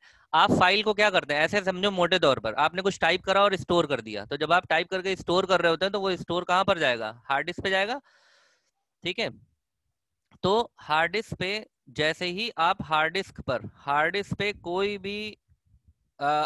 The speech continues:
आपने कहा, जैसे मान लीजिए कि आपने कुछ biodata type करा और biodata type करके save कर दिया,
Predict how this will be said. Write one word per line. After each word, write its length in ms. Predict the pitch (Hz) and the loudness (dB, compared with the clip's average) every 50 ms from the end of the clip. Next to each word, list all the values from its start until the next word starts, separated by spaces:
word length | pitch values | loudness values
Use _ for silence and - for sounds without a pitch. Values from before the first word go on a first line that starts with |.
| - | 0
आपने 300 | - 165 175 - 196 202 | 0 0 0 0 -2 -2
कहा, 180 | 190 196 190 202 208 - - - - _ _ - | 0 2 2 2 0 -2 -8 -18 -20 _ _ -4
जैसे 240 | 151 165 165 208 | -4 -2 -2 0
मान 180 | 202 185 190 196 | 2 2 2 2
लीजिए 260 | 196 196 185 202 208 | 2 0 -2 -2 -4
कि 60 | 202 | -4
आपने 480 | 220 - 175 170 180 - 185 185 202 208 | -2 0 2 2 2 0 -2 -6 -8 -6
कुछ 220 | - 208 208 - - - - | -6 -6 -6 -6 -8 -6 -2
biodata 460 | 143 147 156 165 165 175 170 190 196 | 2 2 2 4 2 2 2 0 2
type 240 | 190 180 170 170 160 | 2 2 0 0 0
करा 240 | - 160 156 170 190 | -2 0 2 2 2
और 60 | 190 | 2
biodata 400 | 170 160 156 151 156 156 165 180 | 2 0 0 -2 -2 -4 -4 -4
type 220 | 170 165 165 170 | -2 -2 -4 -4
करके 240 | 165 175 175 190 208 | -6 -8 -8 -8 -6
save 240 | - 202 202 190 - | -2 -2 -2 -2 -2
कर 160 | - 156 139 | -4 -6 -6
दिया, 220 | 123 120 113 104 | -6 -10 -10 -12